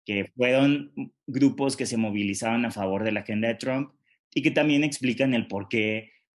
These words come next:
eh, la administración Trump se opuso a estas políticas. Algo que es muy interesante es que esta nueva administración está retomando el marco de, eh, de justicia ambiental,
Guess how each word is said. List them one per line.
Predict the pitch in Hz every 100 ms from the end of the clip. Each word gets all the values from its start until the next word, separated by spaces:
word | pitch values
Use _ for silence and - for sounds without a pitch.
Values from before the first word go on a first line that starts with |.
| _ _
eh, | 104 95 95
la | 95
administración | 101 98 95 113
Trump | 110 107 110
se | 110
opuso | 95 - 120 113
a | 110
estas | 107 -
políticas. | 92 92 - - - - _ _ _ _ _ _ _ -
Algo | 120 143 147
que | 147
es | 143
muy | 135 151 175 -
interesante | 160 147 117 110 117 113 123 -
es | 104 -
que |
esta | 117 135
nueva | 131 135
administración | 135 113 107 101 120 131 135 _ _ _ -
está | 107 120
retomando | 135 - 113 113 113
el |
marco | 113 110 110 113
de, | 113 123 135 _ _ _ _
eh, | 107 101 98 98 101 - -
de | 107
justicia | - 104 - 120 117 123
ambiental, | 117 92 82 80